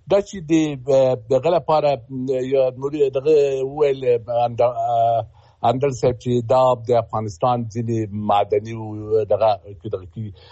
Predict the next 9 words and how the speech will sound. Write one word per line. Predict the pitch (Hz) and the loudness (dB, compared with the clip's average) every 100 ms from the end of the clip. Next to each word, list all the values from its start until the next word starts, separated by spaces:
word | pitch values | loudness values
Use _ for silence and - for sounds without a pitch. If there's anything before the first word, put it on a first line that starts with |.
| - _ 147 143 | -20 _ -2 2
نو | 165 175 156 | 2 2 2
داسې | 214 - 175 | 2 0 -6
که | 170 - | -8 -8
کېږي، | 202 180 170 | -8 -4 0
دا | 160 | 2
د | 156 | 2
افغانستان | 131 120 113 139 143 110 | -2 -4 -4 -2 -2 -2
په، | 104 87 - 107 107 98 92 | -4 -4 -4 0 2 2 0
ضرر | 98 95 127 | -2 0 0